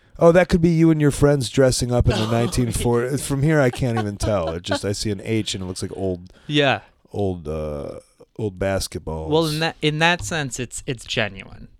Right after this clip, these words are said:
Speaker 1: That's from the actual who, the, the team, the Indiana, the Indiana team.
Speaker 2: Yeah.
Speaker 1: All right.
Speaker 2: Well, the movie, it's genuine from the movie based on the team.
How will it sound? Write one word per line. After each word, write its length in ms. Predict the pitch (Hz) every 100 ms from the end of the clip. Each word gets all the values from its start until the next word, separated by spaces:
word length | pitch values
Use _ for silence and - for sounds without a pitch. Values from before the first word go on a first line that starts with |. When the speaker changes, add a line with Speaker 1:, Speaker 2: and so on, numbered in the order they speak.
| _ _
Speaker 1:
That's 340 | 104 123 117
from 220 | - 117 104
the 100 | 104
actual 460 | 95 - 95 90
who, 220 | 85 98 -
the, 120 | 92
the 140 | 98
team, 280 | 90 - 104
the 140 | 98 107
Indiana, 360 | 101 95 92 -
the 160 | 117
Indiana 460 | 123 113 110 95 90 -
team. 340 | - 101 78 82 -
Speaker 2:
Yeah. 340 | 151 131 98 - - - _ - -
Speaker 1:
All 60 |
right. 260 | 120 190 175 - -
Speaker 2:
Well, 120 | 143 131
the 100 | 120
movie, 560 | 131 127 113 101 98 _ _ _ _ _ _ _ _ _ _ -
it's 260 | 127 - _ _
genuine 400 | - 156 147 139
from 240 | 127 127 123
the 140 | 113 - _ _ -
movie 540 | 131 131 120 117 107 _ _ _ _ -
based 300 | 123 113 -
on 100 | 113
the 80 | 107
team. 440 | - 120 117 113